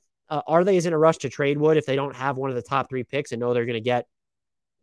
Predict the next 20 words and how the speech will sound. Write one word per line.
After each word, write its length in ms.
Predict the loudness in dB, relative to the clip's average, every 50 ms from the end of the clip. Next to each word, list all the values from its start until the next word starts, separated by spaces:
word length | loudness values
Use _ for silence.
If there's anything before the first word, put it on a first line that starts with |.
| _ _ _ -18 -10 -6
another 240 | -2 0 0 0 0
front 200 | 0 0 0 4
court 200 | 4 2 4 4
player? 320 | 4 2 4 2 0 -4 _ _ _ _ _ _ -8
I 120 | -4 -2
honestly 300 | -2 -2 -2 -2 -2 -2
have 120 | -2 0 -2
no 160 | -2 -2 -2
idea. 420 | -2 -2 -2 -2 0 0 -2 -4 -6 _ _ _ _ _ _ -2
I 80 | -2 -2
think 300 | 0 0 0 0 0 0
he 120 | -2 -2
deserves 400 | 0 0 0 2 4 4 4 2
more 160 | 0 0 0
of 80 | 0 0
a 40 | -2
grace 300 | 0 0 0 0 0 -2
period 520 | -4 -4 -2 0 2 0 0 0 -4 -12 -16 _ _
this 340 | -10 -2 4 6 6 4 4
season. 440 | 2 -4 -4 -4 -2 -4 -6 -8 -10